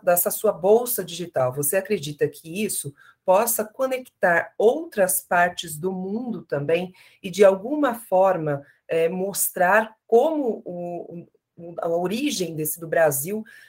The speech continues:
e desmistificar em, em algum momento esse, essa discussão que existe que o Brasil não tem, não é sustentável, de onde vem, que a gente,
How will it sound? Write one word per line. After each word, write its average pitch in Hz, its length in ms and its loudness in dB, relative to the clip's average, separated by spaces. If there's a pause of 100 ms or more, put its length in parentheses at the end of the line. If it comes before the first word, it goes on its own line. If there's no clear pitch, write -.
(140)
e 190 340 -10
desmistificar 196 1080 0
em, 160 140 -6
em 170 340 -2
algum 180 340 -2
momento 170 600 -6 (380)
esse, 170 920 -2 (140)
essa - 180 -6
discussão - 540 -2
que 208 140 -12
existe 165 340 -8
que - 80 -12
o 175 40 -12
Brasil 151 460 -2
não 147 200 -2
tem, 160 520 -2 (240)
não 170 220 -4
é 151 40 -2
sustentável, 143 1300 0
de 147 100 -10
onde 156 220 -2
vem, 165 640 -4
que 147 120 -10
a 139 40 -6
gente, 143 440 -8